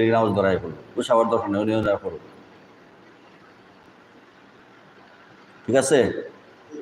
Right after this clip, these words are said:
সাল্লাল্লাহু আলা সাইয়্যিদিনা মাওলানা মুহাম্মদ ওয়া আলা আলিহি ওয়া আসহাবিহি ওয়া বারিক ওয়া সাল্লাম। আল্লাহুম্মা আমিন। ربنا ظلمنا أنفسنا وإن لم تغفر لنا وترحمنا لنكونن من الخاسرين। ربنا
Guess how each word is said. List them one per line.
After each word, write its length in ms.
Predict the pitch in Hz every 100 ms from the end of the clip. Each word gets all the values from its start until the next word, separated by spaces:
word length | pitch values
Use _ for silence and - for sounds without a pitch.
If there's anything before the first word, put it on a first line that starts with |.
| - - - - - - - - -
সাল্লাল্লাহু 500 | 120 113 104 101 98 101
আলা 120 | 95 92
সাইয়্যিদিনা 360 | - 95 92 90 87
মাওলানা 420 | 87 87 90 95 90
মুহাম্মদ 320 | 87 92 90 85
ওয়া 120 | 85 87
আলা 160 | 87 87 85
আলিহি 280 | 85 82 85 82
ওয়া 100 | 85 87
আসহাবিহি 580 | - - 85 85 82 82
ওয়া 80 | 80 80
বারিক 260 | - - -
ওয়া 80 | -
সাল্লাম। 240 | - - - - -
আল্লাহুম্মা 420 | 107 98 98 85 82
আমিন। 180 | 78 - - - - - - - 107
ربنا 260 | 107 110 104
ظلمنا 320 | 101 101 98 95
أنفسنا 480 | 92 - - 98 95 92
وإن 180 | 92 92 90
لم 100 | 90 98
تغفر 320 | 92 - 95 92
لنا 180 | 92 98 92
وترحمنا 680 | 87 92 87 95 101 95 98 92
لنكونن 600 | 90 87 - 110 101 95 90
من 80 | 87
الخاسرين। 640 | 85 - 87 - 92 87 82 - - - - - -
ربنا 340 | 110 101 107